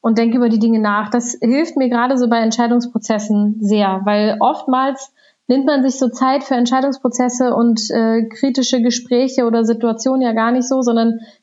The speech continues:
die laufen irgendwie im Hinterkopf die ganze Zeit nebenher und bekommen dann irgendwie wenig Raum, aber die Sorgen haben die ganze Zeit Raum und deshalb versuche ich da wirklich dafür bewusst mir Zeit zu nehmen.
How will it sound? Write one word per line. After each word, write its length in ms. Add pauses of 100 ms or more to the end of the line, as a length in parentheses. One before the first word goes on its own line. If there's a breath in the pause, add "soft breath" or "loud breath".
die 80
laufen 360
irgendwie 440
im 300 (320 loud breath)
Hinterkopf 560
die 120
ganze 280
Zeit 260
nebenher 680 (180)
und 160
bekommen 320
dann 140
irgendwie 280
wenig 320
Raum, 320 (300)
aber 220
die 100
Sorgen 360
haben 140
die 80
ganze 280
Zeit 180
Raum 340
und 140
deshalb 360
versuche 300
ich 100
da 200
wirklich 420 (420)
dafür 280
bewusst 420
mir 120
Zeit 240
zu 120
nehmen. 360